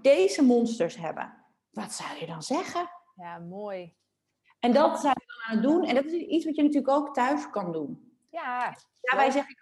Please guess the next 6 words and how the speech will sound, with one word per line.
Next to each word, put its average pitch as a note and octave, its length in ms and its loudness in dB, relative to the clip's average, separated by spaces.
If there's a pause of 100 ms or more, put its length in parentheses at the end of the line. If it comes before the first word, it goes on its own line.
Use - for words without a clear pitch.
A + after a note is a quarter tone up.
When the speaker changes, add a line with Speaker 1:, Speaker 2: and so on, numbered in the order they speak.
(100)
Speaker 1:
altijd, A3+ 460 -2 (280)
alles E4+ 680 -4
wat - 200 -12
je - 180 -14
aandacht A3 680 -2
geeft, F3+ 680 -8